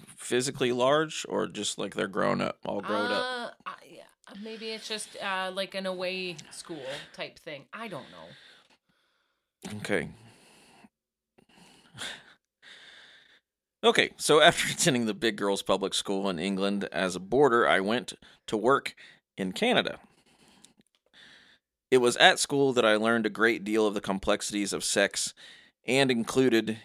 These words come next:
Speaker 1: in that side of my education was, of all things, urine, uro-, urolgina?
Speaker 2: Yeah.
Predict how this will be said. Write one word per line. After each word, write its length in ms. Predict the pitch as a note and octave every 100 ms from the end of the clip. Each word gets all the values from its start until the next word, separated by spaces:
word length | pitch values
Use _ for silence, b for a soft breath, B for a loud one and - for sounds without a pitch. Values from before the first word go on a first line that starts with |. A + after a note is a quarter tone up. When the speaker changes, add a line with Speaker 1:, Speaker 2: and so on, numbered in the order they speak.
| -
Speaker 1:
in 380 | A2+ A2+ A2+ A#2 A2+
that 300 | G#2 G#2+ -
side 480 | - A#2 A2 F#2 G2+
of 200 | - F#2+
my 180 | G2 F#2
education 640 | G2 F#2+ G2 F#2+ - F#2+
was, 340 | F2 F#2+ F#2+ -
of 160 | G#2+
all 160 | C#3+ C#3
things, 580 | G#2 G#2+ G#2+ G#2 - - _ b b b b b b b b _ _ _ _ - B B B B B B B B B - _ - _ _
urine, 500 | F#2+ G2+ A2 G#2 - - -
uro-, 400 | F2+ G#2+ G2+ F#2 -
urolgina? 840 | - G2 G#2 G2 G2 A#2 D3 F#3+ E3+ b _ _ - _ _ _ _ _ _ _ _ _ _ _ _ _ _ _ _ _ _ _
Speaker 2:
Yeah. 440 | G#3 G#3+ C4+ E4